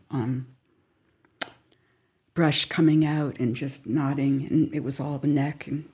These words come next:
that didn't last long. That, um, and then he died. Um, two days after he could no longer paint,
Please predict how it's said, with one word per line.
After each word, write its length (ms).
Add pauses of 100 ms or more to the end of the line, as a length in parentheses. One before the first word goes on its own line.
that 200
didn't 300
last 300
long. 340 (120)
That, 260 (180)
um, 220 (840)
and 160
then 140
he 80
died. 360 (600)
Um, 440 (640)
two 160
days 320
after 320
he 140
could 240
no 60
longer 380
paint, 380